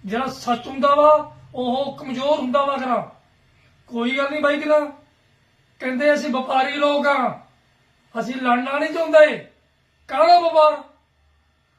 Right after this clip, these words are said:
ਮੌਤ ਦਾ ਵਪਾਰ ਬਣਾਈ ਬੈਠੇ ਤੁਸੀਂ ਤਾਂ ਕਰਾਂ। ਜਿਹੜੇ ਬੰਦੇ ਇਹਦੇ ਵਿੱਚ ਛੱਡਦੇ ਨੇ ਕਰਾਂ, ਸਾਰੀਆਂ ਰਿਪੋਰਟਾਂ ਆ ਗਈਆਂ ਵੀ ਇਹ ਬੰਦ ਹੋਣਾ ਚਾਹੀਦਾ ਵਾ,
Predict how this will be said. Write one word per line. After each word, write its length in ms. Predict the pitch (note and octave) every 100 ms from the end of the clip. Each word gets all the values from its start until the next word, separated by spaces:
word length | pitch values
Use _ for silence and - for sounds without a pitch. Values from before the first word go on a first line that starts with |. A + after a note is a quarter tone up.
| _
ਮੌਤ 380 | G#3 G#3+ A#3+ B3
ਦਾ 200 | D4+ D#4
ਵਪਾਰ 320 | D#4 D#4 D#4
ਬਣਾਈ 200 | D#4 D#4
ਬੈਠੇ 240 | D#4 D4+
ਤੁਸੀਂ 200 | D#4 D4
ਤਾਂ 120 | D#4+ D4+
ਕਰਾਂ। 200 | D#4+ D4+ - _ _ _ _ _ _ _ _ _ _ _ _ _ _ _ _ -
ਜਿਹੜੇ 320 | F3+ A#3+ E4
ਬੰਦੇ 280 | D4 D4 D4+
ਇਹਦੇ 120 | D#4
ਵਿੱਚ 220 | D#4+ -
ਛੱਡਦੇ 400 | - C4 - F4
ਨੇ 100 | D4+
ਕਰਾਂ, 280 | B3+ B3+ A#3+ G#3+ - - _ A3 G3
ਸਾਰੀਆਂ 400 | - B3+ F4+ F4
ਰਿਪੋਰਟਾਂ 400 | D#4+ D4+ D4 D4+
ਆ 120 | C#4+
ਗਈਆਂ 220 | C#4 C4+ C#4 B3+ - - A3+
ਵੀ 100 | D4
ਇਹ 80 | A#3
ਬੰਦ 260 | A#3+ C#4+
ਹੋਣਾ 240 | D4 C4+ C4+
ਚਾਹੀਦਾ 320 | C4 C4 C4+
ਵਾ, 240 | C4 A#3+